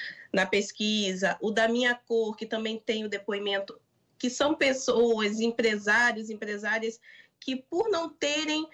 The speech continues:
determinado lugar no merca-, ou no mercado de trabalho, ou porque as suas ideias, é, dentro das empresas onde trabalhavam não, não conseguiam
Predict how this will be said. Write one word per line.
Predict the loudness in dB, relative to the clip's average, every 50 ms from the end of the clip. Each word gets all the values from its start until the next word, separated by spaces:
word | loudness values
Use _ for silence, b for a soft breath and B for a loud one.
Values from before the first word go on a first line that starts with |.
| B B B B 0
determinado | 0 2 2 2 2 2 2 2 0 -2 -2 0 0 2 2 2 0 -2 -4 -6
lugar | -6 -4 -4 -4 -2 0 0 2 2 0 -2 -4 -10 _ _ _ _ _ _ _ _
no | -4 0 0
merca-, | 0 0 0 -4 -6 -2 0 0 0 2
ou | 0 -2 0 -2
no | -2 -2
mercado | -4 -4 -2 -2 -2 -2 -2
de | -6 -8
trabalho, | -6 -4 -4 -2 0 0 0 2 2 0 0 -2 B B B B B B B -2
ou | 0 0 0 0
porque | -4 -6 -6 -6 -6 -8 -4 0 0
as | 0 0 0 -4
suas | 0 2 2 2 2
ideias, | -2 -6 -6 -2 -2 0 0 0 0 0 0 0 -2 -2 -2 -4 -8 -6 -2
é, | 0 0 2 2 0 0 0 -2
dentro | -4 -2 0 2 2 2 2 -2 -2
das | 0 0 0 0
empresas | -2 -6 -2 0 2 2 2 0 -2 0
onde | 0 -2 -2 -4
trabalhavam | -6 -2 -2 -2 0 0 0 2 2 2 2 2 0 -2 -10 -12 b b b b b b b
não, | -6 -2 0 0 0 0 -2 -6 -6
não | -4 -2 -2 -2 -4
conseguiam | -4 -6 -6 -6 -4 -4 -6 -6 -4 0 0 0 2 2 2 2 2 -2